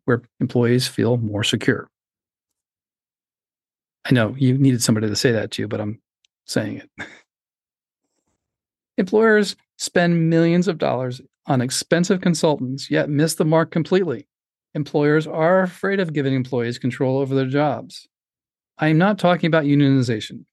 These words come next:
I am talking about giving employees a voice and the ability to work in an environment where they matter and can, and can connect to the mission of the employer. Employees matter. More importantly, employees today,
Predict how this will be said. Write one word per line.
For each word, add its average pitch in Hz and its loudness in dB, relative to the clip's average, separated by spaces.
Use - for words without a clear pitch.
I 135 0
am 135 2
talking 135 0
about 131 0
giving 127 -2
employees 123 -4
a 131 -2
voice 139 0
and 190 2
the 226 2
ability 143 2
to 139 -8
work 135 0
in 151 -2
an 127 0
environment 123 -2
where 131 -4
they 139 -2
matter 156 -2
and 170 0
can, 208 0
and 147 -2
can 170 -2
connect 202 0
to 156 0
the 143 0
mission 160 0
of 160 -4
the 165 -2
employer. 156 -4
Employees 123 0
matter. - -4
More 214 4
importantly, 165 2
employees 139 0
today, 127 -4